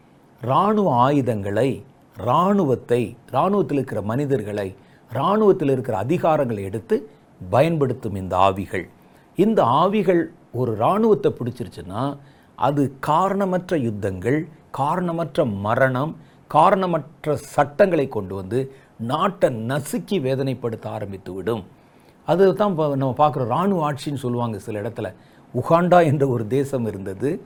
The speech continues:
அதனுடைய அதிபராக இடி அமீன் என்பவர் இருந்தார். அவர் இராணுவத்தை வச்சு ஜனங்களை அந்த அளவுக்கு கொடுமைப்படுத்தினார்.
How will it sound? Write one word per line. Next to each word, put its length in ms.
அதனுடைய 420
அதிபராக 460
இடி 380
அமீன் 280
என்பவர் 380
இருந்தார். 480
அவர் 240
இராணுவத்தை 640
வச்சு 220
ஜனங்களை 640
அந்த 380
அளவுக்கு 480
கொடுமைப்படுத்தினார். 840